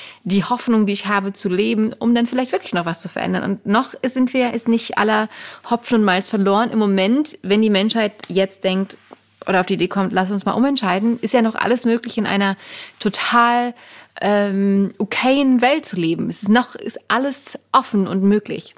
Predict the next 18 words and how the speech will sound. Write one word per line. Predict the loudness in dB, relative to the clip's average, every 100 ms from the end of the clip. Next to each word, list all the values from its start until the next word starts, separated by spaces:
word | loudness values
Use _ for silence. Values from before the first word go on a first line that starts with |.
| _ _ -2
Deswegen | 2 4 4
macht | 2 2
mir | 0
die | -2
Karte, | -2 -4 -2 -4
auch | -2
wenn | -2
es | -2
ein | -4
trauriges | -2 0 0 -4
Pferd | -2 -2 -2
ist, | -6 -6 -14 -18 -18 -2
äh, | 2 2 2 -2
sehr, | 2 4
sehr | 2
viel | 0 -2
Hoffnung | -4 -4 -6
gerade. | -6 -6 -8